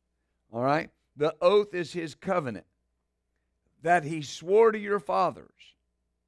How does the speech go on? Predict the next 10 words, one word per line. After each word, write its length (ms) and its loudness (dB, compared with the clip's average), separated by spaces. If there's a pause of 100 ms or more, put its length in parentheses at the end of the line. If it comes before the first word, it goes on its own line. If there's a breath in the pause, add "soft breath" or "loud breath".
(680)
"The 160 0
Lord 360 4
has 160 -2
brought 360 2
you 180 -8
out 200 0
with 140 -6
a 60 -6
mighty 400 -2
hand 400 -8